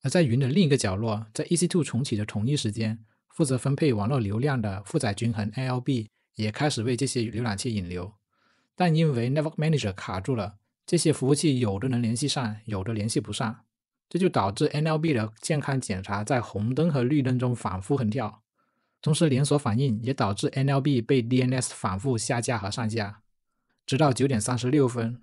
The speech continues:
忍无可忍的工程师们只好关闭了N L B的健康检查，让它忽略那些没有回应的服务器，保持绿灯状态，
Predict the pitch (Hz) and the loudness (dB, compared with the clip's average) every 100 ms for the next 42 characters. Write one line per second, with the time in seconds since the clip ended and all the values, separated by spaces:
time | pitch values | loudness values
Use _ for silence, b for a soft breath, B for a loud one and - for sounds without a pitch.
0 | _ 107 107 127 135 117 101 - 120 117 | _ -4 -2 0 0 0 0 0 0 0
1 | 123 110 110 120 107 98 127 131 135 139 | 0 0 0 0 -2 -4 -2 0 2 2
2 | 107 120 123 120 117 107 123 110 104 92 | 2 0 0 0 0 0 -2 -2 -2 -6
3 | 87 92 98 - _ _ _ - 135 117 | -8 -8 -10 -14 _ _ _ -6 -2 0
4 | 110 - 120 131 123 123 104 113 143 104 | -2 0 2 2 0 0 0 2 0 0
5 | 101 120 107 95 95 101 120 98 - _ | -2 -2 -2 -4 -6 -6 -6 -6 -8 _
6 | _ 98 95 101 117 147 139 123 139 123 | _ -4 -4 -2 0 4 4 2 0 0
7 | 123 104 - | -2 -4 -8